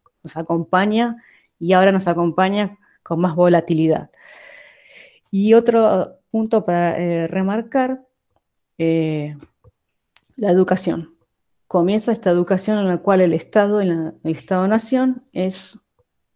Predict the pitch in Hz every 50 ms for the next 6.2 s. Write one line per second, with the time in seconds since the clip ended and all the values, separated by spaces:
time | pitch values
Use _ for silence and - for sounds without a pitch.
0 | _ _ _ _ _ _ - 170 165 170 - 214 220 214 196 208 - 208 208 196
1 | - - 160 151 143 147 147 - - - - _ _ _ _ _ _ _ _ _
2 | _ _ - 180 185 - - - 180 185 180 175 - - 165 170 170 - _ _
3 | _ - 180 180 175 - - 262 262 262 254 226 233 - 233 240 240 240 240 240
4 | 226 190 175 190 - 202 202 202 208 202 - 127 165 160 156 151 139 135 147 156
5 | 165 160 - - 202 208 196 190 180 165 - 175 170 170 - 202 214 208 202 208
6 | 196 175 170 160